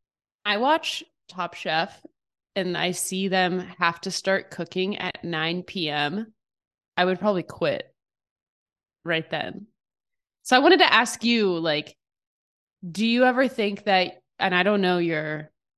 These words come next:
your s-, sleep schedule <laughs> or how often, how much you, how much sleep you need and how, you know, resting and stuff like that. But do you ever feel like there are certain shows that you could just,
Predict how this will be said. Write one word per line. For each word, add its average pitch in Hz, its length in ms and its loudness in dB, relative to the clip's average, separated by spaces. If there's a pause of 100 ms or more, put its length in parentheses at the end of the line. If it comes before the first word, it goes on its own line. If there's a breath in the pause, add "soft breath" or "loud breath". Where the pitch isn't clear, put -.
(360)
your 180 140 -4
s-, - 580 -8
sleep 175 280 -8
schedule 180 880 -8 (340 loud breath)
<laughs> - 400 -2
or 285 380 -2
how 277 200 2
often, 240 520 0
how 262 140 0
much 226 260 0
you, 220 260 -6
how 220 140 0
much 202 260 -6
sleep 220 320 -6
you 208 120 -8
need 190 200 -4
and 180 220 -4
how, 180 360 -6
you 196 120 -6
know, 156 200 -2
resting 170 680 -2
and 175 80 -6
stuff 180 140 -6
like 185 140 -2
that. 175 200 4
But 175 240 0 (560)
do 226 80 0
you 247 80 10
ever 240 240 10
feel 214 480 2
like 170 400 2 (840)
there 202 240 2
are 185 60 2
certain 190 400 -6
shows 170 560 -2
that 170 200 -2
you 165 280 -2
could 175 220 -6
just, - 280 -6